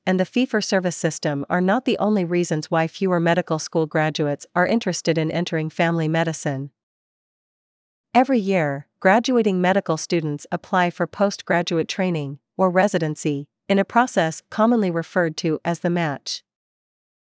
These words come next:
In two thousand fifteen, thirty-nine percent of Canadian medical graduates selected family medicine as their first choice specialty. By twenty twenty-two, that number was down to thirty percent.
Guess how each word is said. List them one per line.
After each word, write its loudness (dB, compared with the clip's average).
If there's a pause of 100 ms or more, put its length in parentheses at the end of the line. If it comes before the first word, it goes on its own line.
(100)
In 8
two 2
thousand 4
fifteen, -2 (160)
thirty-nine 4
percent 0
of -2
Canadian 2
medical 2
graduates 0
selected 0
family 2
medicine -2 (100)
as -2
their 2
first -2
choice 0
specialty. -4 (1400)
By 8
twenty 2
twenty-two, 0 (120)
that 2
number 4
was 0
down 0
to -4
thirty -2
percent. -4